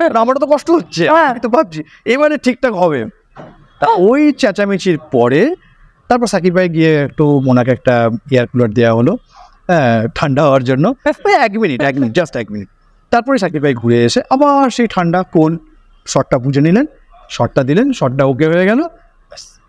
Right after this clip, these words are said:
Speaker 1: আমাদের
Speaker 2: না, আমার মনে হয় আজকে, আহ, যে সকল দর্শকেরা আপনারা এখন এই পডকাস্টটি দেখছেন, আমার মনে হয় আজকে ফার্স্ট টাইম আমরা জানলাম যে মেগাস্টার শাকিব খান রেগে যান। মানে,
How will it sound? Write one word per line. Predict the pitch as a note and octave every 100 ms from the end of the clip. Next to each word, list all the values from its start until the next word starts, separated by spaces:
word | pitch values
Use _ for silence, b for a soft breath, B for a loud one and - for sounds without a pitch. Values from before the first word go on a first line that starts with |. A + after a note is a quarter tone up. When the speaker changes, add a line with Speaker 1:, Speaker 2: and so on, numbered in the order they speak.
| -
Speaker 1:
আমাদের | A#2+ A#2 A#2+
Speaker 2:
না, | D4 -
আমার | G3+ A3+ C#4 E4
মনে | D#4+ F4
হয় | F4+ G4 -
আজকে, | A3 A3+ - F#4 F#4 -
আহ, | G#3 A3+
যে | A3 B3+
সকল | - D4 F4
দর্শকেরা | B3 A#3 - D#4 D4 G#3+
আপনারা | G3+ C4 D4 D4
এখন | D4 E4+
এই | E4 C4+ C#4 B B
পডকাস্টটি | A#3+ A#3+ - D4+ - F4
দেখছেন, | A3+ B3 - C4+ G3+ F4 - _ b b b b
আমার | B3+ C#4 F4
মনে | F#4+ G#4
হয় | A4 - -
আজকে | B3 - G4+
ফার্স্ট | E4+ D4 -
টাইম | F4+ G4
আমরা | F#4+ G#4
জানলাম | C4+ B3+ C4 D4+ C#4 F#4
যে | F4+
মেগাস্টার | C#4 C4+ E4+ G4
শাকিব | E4+ D4+ F4
খান | G#4+ G4+
রেগে | D4+ C4 E4
যান। | B3+ A3 F#3 G3 B B B B B -
মানে, | E4+